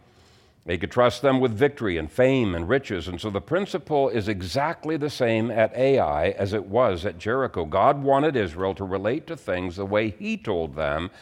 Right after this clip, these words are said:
to relate to things. And when you're right with the Lord, you want to do that anyway. You love stewardship. You believe that stewardship truly is a principle of life that works. And so you're delighted to be welcomed back to stewardship in God's kingdom.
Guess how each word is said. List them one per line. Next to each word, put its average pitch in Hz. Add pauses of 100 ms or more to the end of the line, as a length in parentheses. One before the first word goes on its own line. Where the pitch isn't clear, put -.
(180)
to 117
relate 110
to 107
things. - (420)
And 110
when 120
you're 120
right 135
with 139
the 156
Lord, 87
you 131
want 190
to 185
do 156
that 110
anyway. 98
You 98
love 151
stewardship. - (600)
You 113
believe 127
that 113
stewardship 147
truly 107
is 87
a 90
principle 143
of 127
life 80
that -
works. - (560)
And 87
so 104
you're 98
delighted 107
to 92
be 90
welcomed 104
back 80
to 80
stewardship 85 (460)
in 80
God's 78
kingdom. 73